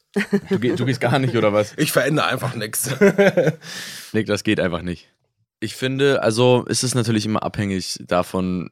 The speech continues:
Speaker 1: wie lange und warum und weshalb man geht. Es ist, ähm,
Speaker 2: Von wo man geht.
Speaker 1: Und von wo man geht und wohin man geht. Also manchmal gehe ich auch nur einfach kurz ins Badezimmer und dann ist dann halt der Abschied noch nicht so schwer.
Speaker 2: Aber die Party wird
Speaker 1: Aber
Speaker 2: trotzdem
Speaker 1: die Party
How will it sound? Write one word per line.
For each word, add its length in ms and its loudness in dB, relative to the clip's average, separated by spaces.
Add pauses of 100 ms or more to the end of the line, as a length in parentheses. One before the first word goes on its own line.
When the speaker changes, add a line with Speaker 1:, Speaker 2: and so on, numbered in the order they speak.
Speaker 1:
wie 440 -4
lange 420 4
und 360 -2
warum 500 2
und 440 -4
weshalb 420 0
man 200 0
geht. 300 2
Es 160 -8
ist, 280 -8
ähm, 500 0 (960)
Speaker 2:
Von 260 -12
wo 100 -4
man 260 -4
geht. 140 -8
Speaker 1:
Und 160 6
von 180 2
wo 120 6
man 180 4
geht 140 4
und 80 0
wohin 240 2
man 220 4
geht. 260 6
Also 200 2
manchmal 260 0
gehe 100 2
ich 120 0
auch 120 0
nur 260 2
einfach 260 -2
kurz 260 -2
ins 140 -8
Badezimmer 680 2
und 180 -4 (220)
dann 280 0
ist 180 -10
dann 240 -2
halt 140 -2
der 100 0
Abschied 240 -4
noch 240 -2 (280)
nicht 220 -6
so 100 -4
schwer. 440 -2
Speaker 2:
Aber 200 -2
die 80 -8
Party 320 -8
wird 100 -2
Speaker 1:
Aber 100 -6
Speaker 2:
trotzdem 220 2
Speaker 1:
die 60 -4
Party 120 6